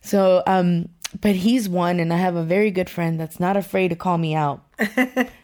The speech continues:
Speaker 1: because, you
Speaker 2: We
Speaker 1: know,
Speaker 2: need
Speaker 1: I have a
Speaker 2: those.
Speaker 1: strong
Speaker 2: We need
Speaker 1: personality.
Speaker 2: those. <laughs>
Speaker 1: Yes.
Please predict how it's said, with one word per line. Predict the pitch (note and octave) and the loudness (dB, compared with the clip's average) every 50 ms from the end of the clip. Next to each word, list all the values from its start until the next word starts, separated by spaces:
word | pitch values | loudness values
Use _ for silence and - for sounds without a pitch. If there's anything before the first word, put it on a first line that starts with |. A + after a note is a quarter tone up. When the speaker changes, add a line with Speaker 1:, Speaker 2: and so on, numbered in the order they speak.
| - - | -4 -4
Speaker 1:
because, | G3+ F#3+ G#3+ E4 A#3 | -2 0 2 2 4
you | G#3+ A#3 | 4 4
Speaker 2:
We | C4+ | 6
Speaker 1:
know, | - - | 6 6
Speaker 2:
need | - | 4
Speaker 1:
I | F#3 G3+ A#3 B3 B3 | 6 6 6 6 6
have | B3+ A#3 A3 G#3+ | 6 4 4 4
a | |
Speaker 2:
those. | G#3 F#3+ | 2 2
Speaker 1:
strong | - A#3+ A3+ A3+ A#3 G#3+ | 2 2 2 2 0 0
Speaker 2:
We | A#3 A#3 | 2 2
need | B3+ C4 | 2 4
Speaker 1:
personality. | C4 B3+ - G3 F#3+ G3 G#3 A3+ A#3+ A3+ C4 | 4 4 4 4 6 6 6 4 4 4 4
Speaker 2:
those. | B3 G#3+ G3+ G3 F#3+ F#3+ A3+ | 4 4 4 4 4 4 2
<laughs> | |
Speaker 1:
Yes. | D4 G#4 B4 B4+ C5 C5 B4 A4 F#4+ D4 - - - | 4 4 4 4 4 4 4 4 2 2 0 -8 -14